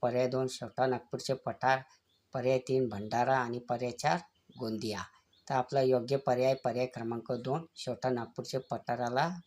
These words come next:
भारतातील खनिजांचे भांडार म्हणून ओळखले जाते. प्रश्न क्रमांक एकोणीस, खालीलपैकी कोणत्या नद्यांपासून त्रिभुज हा दलदलीचा प्रदेश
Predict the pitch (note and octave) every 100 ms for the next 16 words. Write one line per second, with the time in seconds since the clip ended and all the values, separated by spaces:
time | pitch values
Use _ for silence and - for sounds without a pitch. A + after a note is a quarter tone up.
0 | _ _ - A#2 G#2+ B2 A#2+ C3+ E3 -
1 | G#2+ A#2+ B2 A#2 D3+ A2+ A2 A#2+ A#2+ A2+
2 | B2+ A#2+ A2+ - C#3+ G3+ _ _ A2 G2+
3 | - - - - - _ _ - - _
4 | - C#3+ D3 - E3 E3 C#3+ D3 D3 D3
5 | C#3 - C3+ D3 - _ - C3 D3+ D#3
6 | C#3 C#3+ C#3+ C3+ C3 D3 C#3+ C3+ C3+ C#3+
7 | C#3+ C3 D3 C3+ - B2+ C3 C#3+ A#2 A#2
8 | C3 B2 B2+ B2+ B2+ C3+ - C3+ - A#2
9 | C3+